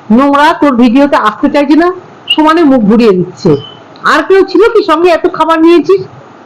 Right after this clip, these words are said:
দেখ, আমি যেটা না দেখেছি আমি সেটা অন্তত অন্যদের মতো বলবো না। মার তো মানে গেলানে দাঁত একদম, মেয়ের পিঙ্ক কালারের চুড়িদার পরে বসে আছে সুইট সিক্সটিন সেজে। হ্যাঁ, মেয়ের চুড়িদার, রাত একটা কথা কিছু বললো, এই যে, এই যে পিঙ্ক কালারের চুড়িদারটা কিন্তু কিনেছিল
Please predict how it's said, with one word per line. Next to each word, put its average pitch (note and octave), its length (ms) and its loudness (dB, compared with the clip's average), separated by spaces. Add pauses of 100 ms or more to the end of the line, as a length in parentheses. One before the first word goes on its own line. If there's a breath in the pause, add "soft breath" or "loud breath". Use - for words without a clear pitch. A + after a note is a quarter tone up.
দেখ, F4+ 120 -2
আমি D#4+ 200 2
যেটা E4 200 0
না C#4+ 280 2
দেখেছি D#4+ 480 0
আমি C#4 240 0
সেটা E4+ 180 0
অন্তত D#4+ 220 0
অন্যদের B3+ 380 0
মতো A#3+ 220 0
বলবো F3 340 2
না। D3+ 160 0 (840)
মার B3+ 340 2
তো G#4+ 240 -2
মানে G#4+ 440 2
গেলানে D4 380 0
দাঁত B3+ 460 0
একদম, D4+ 320 0
মেয়ের C4+ 260 2 (100)
পিঙ্ক C#4 240 2
কালারের D4+ 340 0
চুড়িদার C#4+ 320 2
পরে C4+ 200 0
বসে A#3+ 320 0
আছে A3+ 240 0
সুইট A#3+ 240 0
সিক্সটিন G#3 420 -2
সেজে। D3+ 260 -2 (720)
হ্যাঁ, C#4+ 160 0 (380)
মেয়ের A#3+ 340 0
চুড়িদার, C#4 420 2 (100)
রাত A3 180 0 (140)
একটা A3 240 -4
কথা F#4 180 -2
কিছু F#4 180 2
বললো, A3 520 2
এই A3 60 0
যে, G#3+ 140 0
এই G#3 120 2
যে A3+ 100 -2
পিঙ্ক C#4+ 220 0
কালারের E4 340 0
চুড়িদারটা D#4 380 0
কিন্তু D4+ 220 0
কিনেছিল C#4 520 0